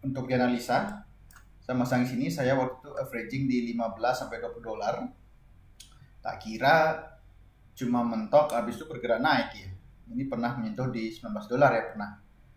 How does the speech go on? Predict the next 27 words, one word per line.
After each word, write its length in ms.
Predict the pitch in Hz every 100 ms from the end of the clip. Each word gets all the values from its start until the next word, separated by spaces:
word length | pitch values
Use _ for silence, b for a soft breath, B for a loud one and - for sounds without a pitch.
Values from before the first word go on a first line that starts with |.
| - -
Ternyata 500 | 143 156 262 269 135 110
guys, 400 | 95 92 - - - - _
ini 160 | 147 208 -
malah 240 | 165 170
terjun 320 | - - -
lagi. 480 | - - - - - - - - - b b b - -
Auroranya 400 | 165 160 160 202
malah 160 | 190
terjun 240 | 165 135 143
lagi. 240 | 185 190 - - -
Nah, 320 | 160 151 - - - - - -
beratnya 480 | - 190 185 175 175
sekarang 480 | 170 220 240 175 160
itu 160 | 165 220
adalah 320 | 143 165 196
kita 240 | - 185 139
tidak 160 | 139 131
bisa 240 | 123 143 165
melihat 640 | 139 117 117 117 - - - - -
sebelah 320 | - 127 131 127
kirinya 720 | 127 127 113 110 113 120 -
atau 240 | 127 127
historicalnya 720 | 123 - 123 123 - 139 135
itu 80 | 135 117
nggak 160 | 120 117
ada 80 |
lagi. 320 | 123 123 113